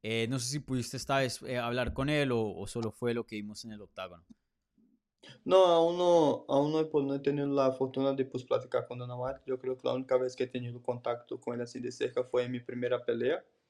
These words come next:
Speaker 2: De ahí en fuera, pues, los demás no han pasado de un saludo normal. pero no he tenido la oportunidad de platicar con él, ¿no? Pero si un día,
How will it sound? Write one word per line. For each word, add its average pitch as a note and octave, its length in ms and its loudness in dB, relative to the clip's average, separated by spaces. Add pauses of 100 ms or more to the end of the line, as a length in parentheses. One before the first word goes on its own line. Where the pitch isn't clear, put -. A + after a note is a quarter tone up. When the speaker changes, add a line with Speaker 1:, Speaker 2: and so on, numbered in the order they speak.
(400)
Speaker 2:
De B2 140 4
ahí B2 160 6
en B2+ 100 4
fuera, C3+ 400 4
pues, A#2+ 240 0
los A#2 220 -2
demás A#2+ 280 0
no A#2+ 80 -2
han A#2+ 80 -2
pasado A#2+ 440 0
de A#2+ 100 -2
un A#2+ 140 -4
saludo A#2+ 440 -4
normal. A#2+ 520 -8 (320)
pero B2+ 200 8
no C3 80 4
he C3 60 4
tenido C3+ 260 4
la C3+ 100 8
oportunidad B2 440 2
de B2+ 80 0
platicar A#2+ 460 0
con A#2+ 180 2
él, A2+ 180 0
¿no? B2 320 -2
Pero A2+ 240 0
si A#2+ 160 -8
un A#2+ 120 -2
día, A#2+ 480 -2